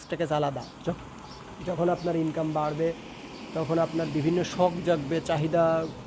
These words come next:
বা জাগতে পারে, এই বিভিন্ন খরচ আছে। কোরিয়াতে এসে অনেকে আবার অনেক দিকে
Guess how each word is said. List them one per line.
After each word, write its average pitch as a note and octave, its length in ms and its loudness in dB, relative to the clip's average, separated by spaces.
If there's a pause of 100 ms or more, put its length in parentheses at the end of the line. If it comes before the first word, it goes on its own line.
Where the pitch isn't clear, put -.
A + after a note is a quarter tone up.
(140)
বা D#3+ 160 0
জাগতে D#3+ 320 -2
পারে, D3+ 280 -2
এই G#3+ 140 8
বিভিন্ন F3+ 340 4
খরচ F3+ 280 2
আছে। C#3 240 -6 (560)
কোরিয়াতে E3+ 380 4
এসে F3+ 240 4
অনেকে D#3+ 560 2 (480)
আবার D#3+ 260 2
অনেক D#3 200 2 (220)
দিকে D#3+ 380 2